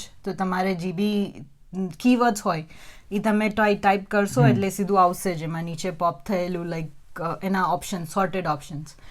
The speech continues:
Speaker 1: તો એમાં તમે ક્લિક કરી શકો છો. તમારે ખાલી ઓવરવ્યૂ જોતો હોય કે શું, શું, બીજી શું, શું સર્વિસ આપે છે,
Speaker 2: અચ્છા.
Speaker 1: તો અમારા સર્વિસીસ,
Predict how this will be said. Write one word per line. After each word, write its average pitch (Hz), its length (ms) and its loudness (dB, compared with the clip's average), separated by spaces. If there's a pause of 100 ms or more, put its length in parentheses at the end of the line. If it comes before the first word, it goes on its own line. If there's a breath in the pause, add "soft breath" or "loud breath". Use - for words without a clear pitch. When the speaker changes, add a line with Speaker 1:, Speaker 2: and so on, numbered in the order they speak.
(340 soft breath)
Speaker 1:
તો 202 60 0
એમાં 196 220 2
તમે 208 220 2
ક્લિક 208 260 0
કરી 214 200 2
શકો 202 320 -2
છો. 190 140 -2
તમારે 208 360 4
ખાલી 214 380 4
ઓવરવ્યૂ 233 420 6
જોતો 226 320 2
હોય 226 160 4
કે 220 180 0
શું, 262 320 4
શું, 214 220 0
બીજી 233 260 6
શું, 262 200 2
શું 262 140 2
સર્વિસ 214 400 0
આપે 208 300 4
છે, 202 120 -2
Speaker 2:
અચ્છા. 120 300 -2 (280 loud breath)
Speaker 1:
તો 214 60 2
અમારા 208 260 8
સર્વિસીસ, 214 640 2